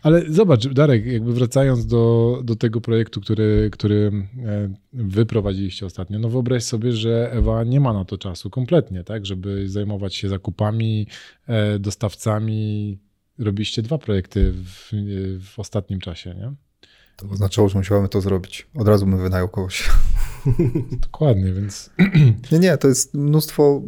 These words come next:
Speaker 2: pracy, szczególnie teraz, gdy masz, y, problem z tym łańcuchem dostaw. No, to jest, jest rzeźnia, naprawdę. Znaczy, jak ktoś wybudował dom taki duży,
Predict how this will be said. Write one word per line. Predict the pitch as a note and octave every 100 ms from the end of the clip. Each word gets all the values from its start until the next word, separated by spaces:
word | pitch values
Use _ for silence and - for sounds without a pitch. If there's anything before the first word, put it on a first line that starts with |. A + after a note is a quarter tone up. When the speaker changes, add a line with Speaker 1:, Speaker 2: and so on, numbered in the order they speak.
| C3
Speaker 2:
pracy, | D3 -
szczególnie | - C3 B2+
teraz, | C#3 C#3 C3
gdy | B2 B2 B2
masz, | B2 B2 A#2 - -
y, | A#2+
problem | A#2 C3+ B2+ B2
z | -
tym | - B2+ B2+
łańcuchem | B2+ - E3+
dostaw. | F#3+ F3 - G3 - C#3
No, | C3+
to | D#3 -
jest, | G3 - - - -
jest | G3 G3
rzeźnia, | - F3 G2+ - F#2
naprawdę. | A2 A#2+ G#2
Znaczy, | A2 A2+
jak | C#3
ktoś | - D#3+
wybudował | C#3+ C#3 C#3 C3+ A#2+
dom | A2+ C3
taki | - -
duży, | A2+ A2+ A2+